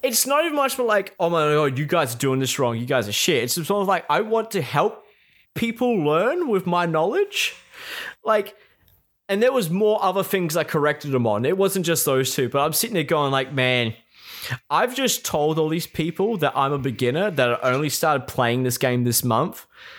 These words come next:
And then I come in and it, tell them how the rules work." And I'm like, "Oh man, I, I gotta leave." <laughs> I gotta leave. I think these people are like,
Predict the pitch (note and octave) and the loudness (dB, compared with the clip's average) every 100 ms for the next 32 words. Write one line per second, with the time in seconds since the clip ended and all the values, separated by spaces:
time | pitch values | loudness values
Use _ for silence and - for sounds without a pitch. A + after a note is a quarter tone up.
0 | - - _ - C3+ F#3+ B3 F3+ - F#3 | -20 -20 _ -6 -2 0 0 0 -2 0
1 | E3+ - C#3 E3 G#3+ C3 B2+ C3+ - _ | 0 0 0 0 0 0 0 0 -4 _
2 | _ - C3+ D#3 F3 D#3 C3+ C#3+ C#3 B2+ | _ -2 0 2 0 0 0 2 2 0
3 | A#2+ B2 C#3 B2+ C#3+ C3+ B2 - _ - | 2 2 0 0 0 0 -2 -10 _ -20
4 | - - - - _ _ _ _ _ _ | -20 -20 -20 -20 _ _ _ _ _ _
5 | _ - - B2+ - E3 E3+ F#3+ E3 - | _ -14 -10 -10 -6 -2 0 2 2 0
6 | D3 C#3+ C3 B2+ - _ _ - - - | 0 0 2 0 -2 _ _ -8 -4 0
7 | - - B3+ F#3 C3 G#2+ G#2+ A#2+ B2+ A#2+ | 0 0 0 2 2 0 2 2 2 0
8 | A2+ C3 - - - - - - E3 - | -2 -4 -6 -8 -4 -2 -2 -4 -12 -14
9 | - - - - - - - F3+ A3 A3+ | -14 -20 -20 -20 -18 -18 -2 0 2 2
10 | D#3+ C3+ C3+ C#3 C#3 C3+ C#3+ - D#3 E3 | 4 2 4 2 2 0 -2 -2 0 0
11 | E3+ G3+ G#3+ F3+ - F#3+ F3 F3 D#3 D3+ | 0 -2 0 -4 0 0 2 2 2 2
12 | D3+ - | 0 -4